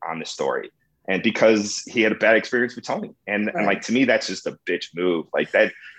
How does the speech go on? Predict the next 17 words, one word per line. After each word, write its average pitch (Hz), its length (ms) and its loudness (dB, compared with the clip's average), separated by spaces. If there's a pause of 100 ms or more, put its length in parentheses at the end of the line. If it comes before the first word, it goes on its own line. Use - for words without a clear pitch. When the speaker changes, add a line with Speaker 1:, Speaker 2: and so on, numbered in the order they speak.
Speaker 1:
you 127 100 4
don't 139 200 4
do 92 120 -2
stuff - 340 -6
like 76 240 0
that, 104 280 4
man. 143 280 0
That, 160 120 0
like, 113 180 -2 (300)
Speaker 2:
<laughs> 359 220 2
Speaker 1:
like, 120 180 2
you 151 140 0
got 165 120 4
a 151 40 -6
problem. 156 360 0
And, 156 160 -6
and 180 220 -8